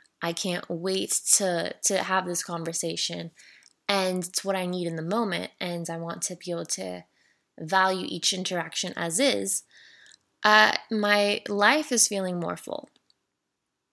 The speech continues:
My writing feels more full. And of course, this is perspective, because perhaps it's garbage, right? Because as, <laughs> as a writer, I may feel, "Oh, this is great,"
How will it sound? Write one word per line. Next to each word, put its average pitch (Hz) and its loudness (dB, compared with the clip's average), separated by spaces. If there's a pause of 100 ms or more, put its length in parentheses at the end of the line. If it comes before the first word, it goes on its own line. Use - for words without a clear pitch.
(120)
My 180 2
writing 240 6
feels 165 -4
more 175 -8
full. - -12 (400)
And 220 6
of 269 2
course, 392 2
this 262 0
is 190 -2
perspective, - -8
because 202 -4
perhaps 277 -2
it's 247 -2
garbage, - 0
right? 185 6
Because - -6 (100)
as, 208 4 (240)
<laughs> - -10
as 240 6
a 226 6
writer, 208 8
I 214 4
may 202 0
feel, 190 -2
"Oh, 339 2
this 180 -2
is 208 -2
great," 175 -4